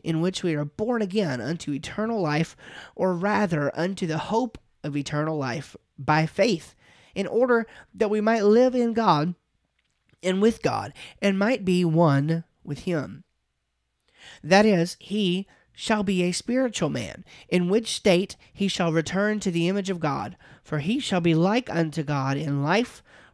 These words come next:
righteousness, holiness, wisdom, et cetera" End quote.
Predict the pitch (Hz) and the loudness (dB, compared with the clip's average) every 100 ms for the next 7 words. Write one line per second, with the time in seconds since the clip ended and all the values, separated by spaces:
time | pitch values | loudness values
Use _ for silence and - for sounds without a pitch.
0 | - 160 190 - 180 175 165 - - _ | -4 0 0 -2 -4 -2 -2 -4 -12 _
1 | _ - 175 175 170 170 170 - - _ | _ -2 0 2 2 0 -2 -8 -12 _
2 | _ 180 170 - 139 135 139 _ - - | _ -2 0 0 0 -2 -6 _ -10 -6
3 | - 135 98 50 - _ _ _ _ _ | -2 -2 -4 -12 -20 _ _ _ _ _
4 | _ 147 127 135 87 | _ -6 -2 -2 -4